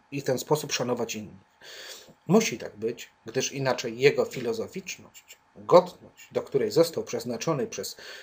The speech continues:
wyewoluowaną świadomość i wolność, nie zależałyby już od człowieka.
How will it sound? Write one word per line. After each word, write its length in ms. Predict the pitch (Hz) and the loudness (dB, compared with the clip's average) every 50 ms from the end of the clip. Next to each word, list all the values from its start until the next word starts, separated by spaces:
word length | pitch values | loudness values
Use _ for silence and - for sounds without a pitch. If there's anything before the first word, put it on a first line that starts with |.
| - - | -14 -4
wyewoluowaną 1800 | 139 151 180 160 135 131 123 - - - - - - - 127 120 135 131 127 120 123 131 139 135 131 127 123 123 165 185 190 165 135 117 110 107 | 0 2 4 4 4 2 0 -2 -8 -20 -20 -20 -16 -14 0 6 8 8 10 10 8 8 8 8 8 8 8 8 6 6 6 4 2 -2 -2 -2
świadomość 640 | - - - 131 120 123 143 147 151 131 120 - - | -4 -2 0 2 2 2 2 2 2 2 0 -2 -4
i 60 | 120 113 | -4 0
wolność, 640 | 135 151 151 135 101 87 90 90 - - - - - - - _ - | 2 2 2 2 0 -6 -10 -14 -16 -18 -20 -20 -20 -20 -14 _ 0
nie 100 | 160 156 | 2 4
zależałyby 640 | 135 139 131 123 120 113 123 120 120 123 110 110 117 | 4 6 4 4 2 2 0 0 0 0 -4 -6 -6
już 240 | 107 107 104 - - | -6 -6 -8 -8 -6
od 320 | - 113 113 - - - | -6 -6 -6 -6 -10 -10
człowieka. 540 | - - 117 113 110 110 110 107 - - | -6 -6 -4 -4 -4 -6 -6 -8 -8 -12